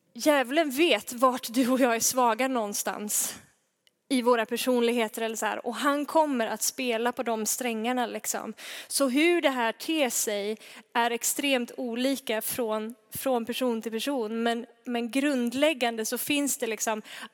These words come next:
anklagelse eller frestelse i botten för hur de här verkar i alla fall.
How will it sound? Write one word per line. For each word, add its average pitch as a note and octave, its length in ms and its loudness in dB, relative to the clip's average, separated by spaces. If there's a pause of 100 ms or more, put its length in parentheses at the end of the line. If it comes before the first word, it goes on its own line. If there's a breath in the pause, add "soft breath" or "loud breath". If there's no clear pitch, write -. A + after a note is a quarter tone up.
anklagelse B3+ 840 0
eller A#3+ 340 -2
frestelse A#3+ 800 -4 (300 loud breath)
i B3+ 120 0
botten A3 640 -2
för A3+ 320 -2
hur A3+ 120 -6
de A3 140 -4
här A3 160 -2
verkar A3+ 480 -4
i A3 80 -4
alla G#3+ 160 -6
fall. G#3 260 -6